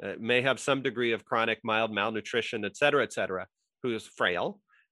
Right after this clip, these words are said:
uh, may only need a mild urinary tract infection to become very delirious. Um, whereas somebody who is healthy, robust,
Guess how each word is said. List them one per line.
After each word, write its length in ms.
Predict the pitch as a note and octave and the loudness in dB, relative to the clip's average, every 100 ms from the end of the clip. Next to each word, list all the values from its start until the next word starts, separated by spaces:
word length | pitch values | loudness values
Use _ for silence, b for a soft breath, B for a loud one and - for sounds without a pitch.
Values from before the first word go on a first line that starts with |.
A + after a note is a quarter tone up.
| - | -4
uh, 240 | A#2+ A#2 A#2 | 0 2 0
may 300 | B2+ B2+ D3+ | 2 4 6
only 280 | F#3 F#3+ F#3 | 4 2 2
need 180 | F3+ F3+ | 2 0
a 60 | |
mild 360 | E3+ E3 F3 E3 | 2 2 2 0
urinary 420 | E3+ C#4 D#4 F#2+ | -2 -2 -2 -4
tract 320 | - F2 - | -4 -6 -6
infection 440 | G#2 - A#2 - C#3 | -8 0 0 2 -2
to 80 | C#3 | -2
become 360 | C#3 D#3+ D3+ | 0 0 -2
very 320 | B2 B2+ D#3 F3+ | 0 2 2 0
delirious. 680 | G3+ A#3+ F4+ - - - _ - | -2 -2 -4 -8 -14 -20 _ -2
Um, 360 | A2+ A2+ A2+ - b b b | 0 0 -2 -12 b b b
whereas 720 | A#2+ D3+ C#3+ A2 B2+ A3 - - | 2 6 6 6 4 0 -6 -10
somebody 540 | - C#3+ C3 C#3 C3+ | -2 0 4 4 2
who 180 | B2 B2+ | -2 -2
is 140 | A#2 | -2
healthy, 600 | C3+ C3+ C#3+ C#3+ C3 C3+ _ _ _ | 0 0 0 -4 -6 -6 _ _ _
robust, 680 | A#2+ A#2+ B2 B2+ B2+ - - | -2 0 2 2 2 -6 -16